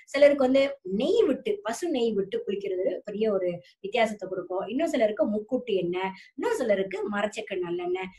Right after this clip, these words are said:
So இந்த மாதிரி அவங்கவங்க தேகத்துக்கு ஏற்ற மாதிரி குளிக்கிறதும் ரொம்ப நல்லது. ஆனா பேசிக்காவே எல்லாருக்குமே மரச்செக்கு நல்லெண்ணெய் பெரிய ஒரு, ஆ, வித்தியாசத்தை கொடுக்கும். அடுத்து பாத்தீங்க அப்படின்னா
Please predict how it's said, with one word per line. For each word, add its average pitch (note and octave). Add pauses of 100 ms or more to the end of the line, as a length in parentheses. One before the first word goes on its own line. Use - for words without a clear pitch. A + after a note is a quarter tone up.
So G3+
இந்த F3+
மாதிரி A3+ (100)
அவங்கவங்க A#3 (100)
தேகத்துக்கு F4
ஏற்ற G3
மாதிரி F3+
குளிக்கிறதும் A3
ரொம்ப -
நல்லது. F#3+ (220)
ஆனா C#4 (100)
பேசிக்காவே C#4+
எல்லாருக்குமே A3 (260)
மரச்செக்கு C#4+ (100)
நல்லெண்ணெய் G4
பெரிய B3
ஒரு, G3 (280)
ஆ, F#3
வித்தியாசத்தை G#3
கொடுக்கும். E3+ (360)
அடுத்து A#4+
பாத்தீங்க C#4+
அப்படின்னா F#3+